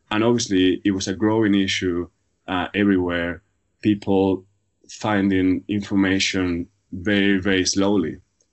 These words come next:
because the trend is regulations, technical information, pathways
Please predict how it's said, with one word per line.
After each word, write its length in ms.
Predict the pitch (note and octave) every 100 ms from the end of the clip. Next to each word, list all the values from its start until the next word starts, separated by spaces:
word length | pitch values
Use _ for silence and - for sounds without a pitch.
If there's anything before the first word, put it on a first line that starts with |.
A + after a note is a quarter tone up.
| -
because 640 | G#2 G2+ G#2+ G#2 G#2 - -
the 220 | F2+ G2+
trend 400 | G2+ A#2+ B2 A2+
is 480 | G2+ G2+ F#2+ F#2 F2+ -
regulations, 880 | G2 G2+ G2 G2 F#2 G2+ G2 F#2
technical 420 | - A2 G#2+ G2+ G2
information, 920 | F#2+ F#2+ F#2 F2+ - F#2 F2+ F2+ F2+ _ _ _ _ _
pathways 640 | A2 G2 - F#2 F2+ F2+